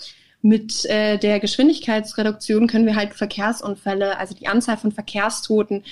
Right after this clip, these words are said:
auch noch mal minimieren. Und das muss man auch noch mal mit, ähm, reinzählen. Du hattest ja gerade auch, äh, Tempo dreißig in Städten angesprochen. Es gibt auch schon die ersten europäischen S-,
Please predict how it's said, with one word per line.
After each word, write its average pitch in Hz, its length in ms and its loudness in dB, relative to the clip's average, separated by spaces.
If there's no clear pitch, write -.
auch 220 220 0
noch 214 160 4
mal 202 200 4
minimieren. 190 600 0
Und 202 120 -2
das 208 180 -4
muss 247 180 2
man 208 160 2
auch 196 100 -4
noch 208 140 2
mal 196 240 2
mit, 196 300 -2
ähm, 190 200 -2
reinzählen. 196 480 -2
Du 226 140 4
hattest 262 240 0
ja 233 80 2
gerade 233 320 0
auch, 214 180 0
äh, 214 140 -2
Tempo 247 260 2
dreißig 226 380 -2
in 208 80 2
Städten 247 240 -2
angesprochen. 262 720 0
Es 226 100 -12
gibt 247 160 -2
auch 240 80 0
schon 240 140 2
die 233 100 2
ersten 226 280 -2
europäischen 214 520 0
S-, - 160 -6